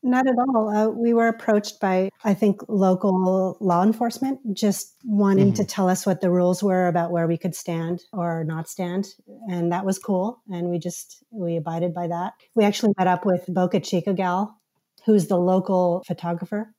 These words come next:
Speaker 1: covering spaceship, or,
Speaker 2: Right.
Speaker 1: uh, s-, uh, Starship. And she kinda took us around and showed us the trails where we could capture good imagery. And what a wonderful human. It was really cool bumping into her. Actually, she knew we were coming. We didn't just bump into her, but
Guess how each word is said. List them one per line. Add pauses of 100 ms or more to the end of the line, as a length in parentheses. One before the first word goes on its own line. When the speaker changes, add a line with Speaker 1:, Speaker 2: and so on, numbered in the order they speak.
Speaker 1:
covering
spaceship,
or,
Speaker 2:
Right.
Speaker 1:
uh,
s-,
uh,
Starship. (800)
And
she
kinda
took
us
around
and
showed
us
the
trails
where
we
could
capture
good
imagery.
And (520)
what
a
wonderful
human.
It
was
really
cool
bumping
into
her. (560)
Actually,
she
knew
we
were
coming.
We
didn't
just
bump
into
her,
but